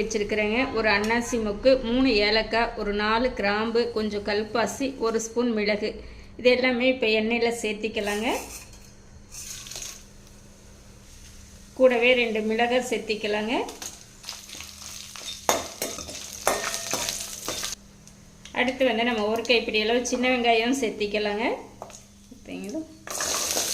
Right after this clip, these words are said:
ஒரு கொத்து கறிவேப்பிலை. இப்போ இது வந்து நல்லா வதக்கிக்கலாங்க. வெங்காயம் வந்து வதங்கட்டுங்க. வெங்காயம் வந்து நல்லா வதங்கிடுச்சுங்க. இப்போ வந்து ரெண்டு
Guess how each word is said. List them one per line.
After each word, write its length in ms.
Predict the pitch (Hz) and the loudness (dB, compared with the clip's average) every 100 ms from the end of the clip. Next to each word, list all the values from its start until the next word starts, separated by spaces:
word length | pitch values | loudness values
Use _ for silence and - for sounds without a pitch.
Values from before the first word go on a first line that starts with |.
| - - - - - - - - - | -4 -4 -6 -6 -4 -2 -4 -6 -6
ஒரு 100 | 233 220 | -4 -4
கொத்து 200 | 220 277 226 | -4 -4 -2
கறிவேப்பிலை. 580 | 208 202 202 - 190 - - - - | -2 -2 -2 -4 -8 -8 -10 -12 -2
இப்போ 140 | - 233 | 4 4
இது 100 | 220 | 4
வந்து 140 | 220 233 | 2 2
நல்லா 180 | 226 226 226 | 2 4 2
வதக்கிக்கலாங்க. 720 | 208 214 240 208 208 208 214 403 - - - - - - - - - - - - - - - - - - - - - - - - - - - - - - - - - - - - - - - - | 2 0 0 0 0 0 0 -2 -2 -4 -2 -2 -2 -4 -4 -4 -4 -2 0 0 0 -4 -6 -4 -2 -2 -2 -2 -4 -6 -6 -8 -6 -6 -6 -8 -8 -2 0 0 -4 -8 -12 -12 -14 -14 -14 -4
வெங்காயம் 440 | 220 233 254 240 208 | 0 4 4 4 2
வந்து 160 | 208 233 | 0 0
வதங்கட்டுங்க. 600 | 202 208 214 208 190 208 302 - - - - - - - - - - - - - | 0 0 -2 -2 -4 -4 -4 -6 -14 -16 -16 -16 -16 -16 -2 -2 -2 -6 -4 -2
வெங்காயம் 460 | 254 254 269 262 233 | 0 2 4 4 0
வந்து 140 | 233 240 | -4 -2
நல்லா 180 | 220 233 220 | 0 0 0
வதங்கிடுச்சுங்க. 720 | 208 233 226 214 202 220 240 330 - - - - - - - - - 247 | -2 -4 -6 -6 -6 -6 -2 -2 -4 -14 -18 -20 -12 -10 -10 -10 -8 -2
இப்போ 140 | 277 247 | 2 2
வந்து 160 | 233 254 | 4 4
ரெண்டு 180 | 240 | 4